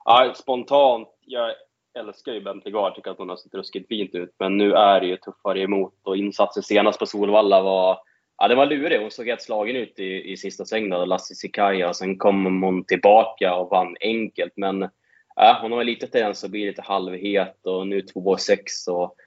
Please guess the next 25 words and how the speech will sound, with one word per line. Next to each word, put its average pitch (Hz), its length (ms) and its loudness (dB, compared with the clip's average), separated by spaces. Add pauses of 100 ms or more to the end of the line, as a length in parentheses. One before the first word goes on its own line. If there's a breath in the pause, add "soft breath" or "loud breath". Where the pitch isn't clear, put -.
(240 soft breath)
hon 98 120 -4
ser - 140 -2
väldigt 98 260 2
tufft 107 240 2
inne 98 140 4
på 98 120 2
pengarna 98 380 2
också. 95 240 -4
Så 90 420 -2 (320 loud breath)
spontant 113 840 6
fördel 95 680 -2
Margareta 92 1080 -6
Thoma. 90 380 -6
Jag 90 120 -6
tycker - 200 -12
hon 90 60 -8
har 90 80 -6
sett - 240 -8
ruskigt - 720 -4
fin 92 240 4
ut. 87 140 0
Gör 95 120 8
ju 95 60 6
bra 92 200 6
lopp 90 200 2